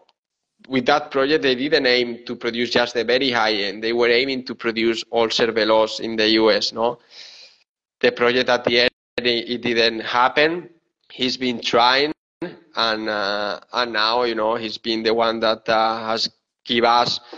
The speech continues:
like, o-, o-, myself and the team, uh, the thrust and the confidence to, you know, to really go for it. Uh,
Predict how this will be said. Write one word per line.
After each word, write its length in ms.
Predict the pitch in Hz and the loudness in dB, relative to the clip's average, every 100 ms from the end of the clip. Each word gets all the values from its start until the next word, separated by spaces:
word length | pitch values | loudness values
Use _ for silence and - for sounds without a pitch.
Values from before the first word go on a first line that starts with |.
| - - _ - | -20 -20 _ -4
like, 280 | 110 110 - | -4 -4 -6
o-, 200 | 98 107 - | -4 -4 -2
o-, 160 | 110 - | -6 -2
myself 500 | 113 107 120 117 117 | -2 0 2 2 0
and 200 | 107 107 | -4 -4
the 80 | 107 | -8
team, 420 | - 120 120 104 _ _ _ - | -4 -2 -2 -6 _ _ _ -4
uh, 220 | 110 104 | -2 0
the 140 | 110 | 0
thrust 480 | 110 - 117 123 117 | 0 2 2 2 0
and 140 | 110 | -4
the 80 | 110 | -6
confidence 720 | - 110 117 117 120 117 117 - | -2 0 0 0 -4 -2 -4 -6
to, 240 | 110 107 | -4 -2
you 100 | 110 | 0
know, 200 | 110 110 | 0 -2
to 180 | 113 113 | -4 -8
really 300 | 117 117 113 | -2 0 2
go 160 | 113 113 | 2 0
for 240 | 120 113 | 0 0
it. 460 | 120 156 175 _ _ _ _ _ - | 4 2 0 _ _ _ _ _ -4
Uh, 420 | 110 107 107 | 0 2 0